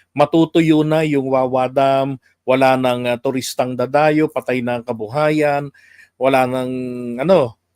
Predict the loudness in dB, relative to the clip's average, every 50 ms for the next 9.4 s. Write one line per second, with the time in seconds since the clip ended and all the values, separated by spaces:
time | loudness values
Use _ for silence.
0 | _ -4 -2 0 0 2 2 0 0 -2 -8 -10 _ -2 0 2 4 4 4 4
1 | 2 2 0 0 0 0 2 4 4 4 2 -2 -4 0 0 0 0 0 -2 -2
2 | -2 -2 0 2 2 2 2 2 0 -2 -2 -2 -2 0 -2 -2 -2 -4 -8 -6
3 | -2 -2 -2 -2 -2 -4 -4 -4 -2 0 2 2 4 2 2 0 -4 _ _ _
4 | _ _ _ _ _ _ _ _ -2 2 2 2 4 4 2 2 2 0 0 2
5 | 2 2 2 2 0 -2 -4 -8 -12 _ _ _ _ _ _ 0 2 2 2 2
6 | 2 0 0 -2 -2 -4 -4 -4 -4 -4 -4 -4 -6 -4 -4 -4 -4 -2 -2 -2
7 | -2 -2 -4 -4 -4 -4 -4 -6 -8 -6 -4 -4 -4 -4 -4 -4 -6 -6 -6 -6
8 | -8 -8 -8 -8 -8 -6 -4 -4 -4 -4 -2 0 0 0 0 -2 -2 -2 -4 -4
9 | -4 -4 -4 -6 -4 -6 -8